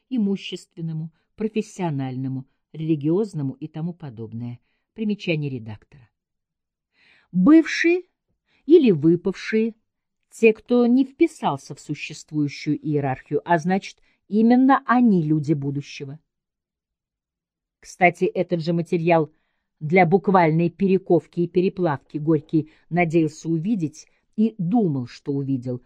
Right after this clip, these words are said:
на Соловках, в куряжской коммуне Макаренко,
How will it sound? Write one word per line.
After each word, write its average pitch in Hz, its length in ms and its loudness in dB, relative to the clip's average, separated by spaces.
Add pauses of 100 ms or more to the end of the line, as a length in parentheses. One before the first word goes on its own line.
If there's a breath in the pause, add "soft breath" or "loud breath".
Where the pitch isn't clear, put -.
(140)
на 156 140 -2
Соловках, 180 800 -2 (340)
в - 120 -20
куряжской 196 600 4
коммуне 180 480 0
Макаренко, 170 800 2